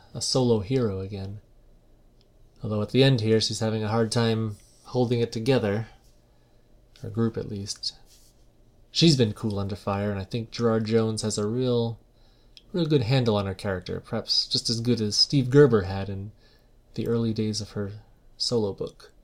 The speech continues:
All right, I'm going to finish things up in the next Shanna Showcase. I want to thank John D. Knoll for the Twitter like. Check me out on Twitter where I post as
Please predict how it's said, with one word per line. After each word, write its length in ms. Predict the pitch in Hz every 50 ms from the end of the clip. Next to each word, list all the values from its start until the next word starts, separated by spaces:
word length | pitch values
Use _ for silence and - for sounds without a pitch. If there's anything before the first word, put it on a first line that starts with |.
| - - - - - - _ - - _ _ _ _ _ _ _ _ _ _ - _ _ _ _ - - - - - - - - -
All 60 | 123
right, 160 | 113 101 98
I'm 160 | 104 113 120 120
going 200 | 123 120 117 113
to 120 | - 113
finish 320 | 107 - - 131 123 117 -
things 260 | - 131 123 120 120
up 160 | 127 123 -
in 60 | 120
the 60 | 117 117
next 560 | 123 139 139 - - - - - - - - - - _
Shanna 340 | - - - - 120 120 123
Showcase. 800 | 117 - - 123 120 - - 135 165 180 - - - - - 107
I 60 | 104
want 180 | 107 107 104 -
to 180 | - 107 104
thank 560 | 101 - - 113 107 107 107 - - - 131 123
John 360 | 117 - 117 117 117 117 120
D. 180 | 117 123 120 120
Knoll 440 | 120 120 123 120 127 151 190 214
for 240 | - - - 107 104
the 100 | 101 104
Twitter 300 | - - - 139 127 127
like. 420 | 127 151 196 254 240 - - - - _ _ - - - - - - _ - - _ _ - - - - - - - -
Check 220 | - - 120 -
me 100 | 127 120
out 120 | 117 117 113
on 180 | 110 110 113
Twitter 320 | - - - 135 123 123 123
where 120 | 117 113
I 40 | 110
post 320 | 110 - 127 120 110 -
as 160 | 113 107 107